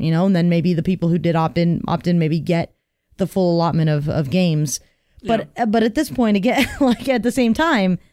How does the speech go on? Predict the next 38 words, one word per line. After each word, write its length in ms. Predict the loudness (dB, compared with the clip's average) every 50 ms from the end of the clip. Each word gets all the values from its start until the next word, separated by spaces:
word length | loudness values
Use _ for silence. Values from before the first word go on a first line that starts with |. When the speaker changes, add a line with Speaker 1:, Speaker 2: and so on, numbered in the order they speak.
| _ _ _ _ _ _ _ _ _ _ _ _ _ _ _ -14 -14 -14 -16 _ _ _ _ _
Speaker 1:
I, 140 | -10 -10 -10 -12 _ _ _ -2
I 600 | 0 2 2 2 2 2 2 2 0 0 0 -2 -6 -12 -14 -12 -8
was 260 | -2 0 0 0 -2
quite 320 | -4 -2 -2 0 0 0
hopeful 460 | 0 0 0 -2 -2 0 0 2 2 2
of 100 | 2 2
U 160 | 2 2 2
S 120 | 0 0
C 120 | 0 0 0
having 540 | 2 2 2 2 2 2 2 2 0 -2 -6 _ _ _ _ _ _
the 160 | -4 -2 -2
season 520 | -2 0 0 0 2 2 2 2 2 2 2
with 240 | 0 0 0 -2 -6 _ _ _ _ _ _ _ _ _ -6
partial 440 | -2 -2 -2 0 0 -2 0 0
attendance, 680 | -2 -2 0 0 2 2 2 2 2 0 -2 -6 -10 -12 -16 _ _ _ _ _ _ _ _ _
uh, 160 | -2 -2 -2 -2
just 360 | 0 -2 -2 -2 -4 -8 -14 _ _ _ _ -16 -16 -16 -18 -18 _ -4
a 100 | -4 -2
week 280 | 0 0 0 0 0 -2
or 80 | -2
two 220 | -2 0 0 0 0
ago. 360 | 0 0 0 0 2 2 2
And 160 | 2 2 2
then 440 | 2 2 2 2 2 2 2 2 2
now 200 | 2 2 2 2
we're 160 | 2 0 -2
seeing 360 | -2 -2 -2 0 0 0 0
Iowa 320 | 0 0 0 2 0 0 -2
State's, 600 | -4 -4 -2 -2 -2 -2 -4 -8 -10 -10 -10 -12 _ _ _ _ _ _ _ _ _
lo-, 240 | -2 0 0 0 0
the, 200 | 0 0 0 0
the 420 | 0 0 2 2 2 2 0 0 -2
county 340 | -2 0 0 2 2 2 2
health 240 | 2 2 0 0 -2
department 580 | -6 -2 -2 -2 0 0 2 2 0 0 -2 -2
for 160 | -2 -2 0
Iowa 260 | 2 2 2 0 0
State 500 | -2 -2 -2 0 0 0 0 -2 -4 -6